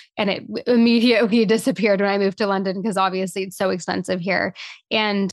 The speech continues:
it was amazing. I was so re-, resilient. I was so driven. I didn't know anyone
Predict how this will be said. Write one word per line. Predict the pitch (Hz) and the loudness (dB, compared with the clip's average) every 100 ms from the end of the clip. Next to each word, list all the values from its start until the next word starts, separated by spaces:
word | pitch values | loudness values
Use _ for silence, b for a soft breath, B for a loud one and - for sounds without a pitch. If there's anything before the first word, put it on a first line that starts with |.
| 226 | -2
it | 247 | 0
was | 254 | 2
amazing. | 247 226 240 196 | 2 2 0 -2
I | 208 | -2
was | 202 | -2
so | - 233 | 0 2
re-, | 233 220 - | 2 0 -2
resilient. | 226 220 202 190 190 190 190 | -2 0 -2 -2 -2 -2 -2
I | 202 190 | -2 0
was | 190 190 - | -2 -4 -2
so | 214 | -2
driven. | 208 202 185 | 0 0 0
I | 190 | 0
didn't | 190 208 | 0 0
know | 202 | 0
anyone | 190 196 190 185 190 | -2 0 0 0 -2